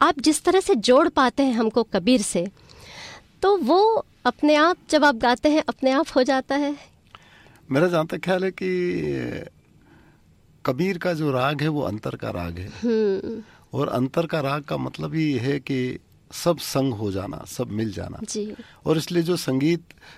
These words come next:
Speaker 2: शब्द है ना, उसमें भी, अ, आगे का जो पीछे का एक अक्षर हटा दें तो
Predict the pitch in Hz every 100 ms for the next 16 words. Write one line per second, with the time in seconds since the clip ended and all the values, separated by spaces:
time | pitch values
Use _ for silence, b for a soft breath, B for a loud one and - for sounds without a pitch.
0 | B - - 160 147 151 175 170 113 -
1 | 165 160 160 135 160 B B B - 135
2 | 131 123 123 - 131 _ _ _ _ _
3 | _ _ _ _ _ _ _ _ _ _
4 | _ - 131 147 196 190 185 170 - 123
5 | 160 160 139 - _ _ - 170 170 196
6 | 185 175 160 - 165 147 135 147 160 147
7 | 151 135 165